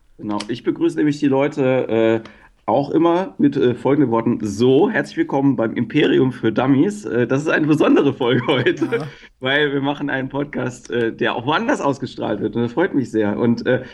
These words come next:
Speaker 1: wir können es ja gegenseitig kurz vorstellen. Ja.
Speaker 2: Mhm.
Speaker 1: Ähm, ich habe, äh, gegenüber hier bei Skype, ähm, den Christian Destroy. Hallo.
Speaker 2: Hallo. Hi. Äh, du kannst mich auch ruhig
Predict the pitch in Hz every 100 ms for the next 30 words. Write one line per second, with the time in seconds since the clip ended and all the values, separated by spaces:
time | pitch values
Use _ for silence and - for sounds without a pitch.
0 | - 127 135 151 156 143 139 143 139 131
1 | 127 - 156 - 107 104 - 123 180 339
2 | - 101 104 151 160 196 _ _ - 123
3 | 120 120 120 - - - 143 147 143 151
4 | 151 151 151 120 120 123 123 - - 143
5 | 151 143 151 143 135 135 131 131 - 85
6 | 104 - - 60 - 131 135 - 139 147
7 | 160 - 127 104 117 110 110 127 - 190
8 | 170 104 104 - _ _ _ 151 175 156
9 | 180 131 101 - - 143 147 120 - 156
10 | 143 131 143 156 202 - 185 170 151 160
11 | 165 -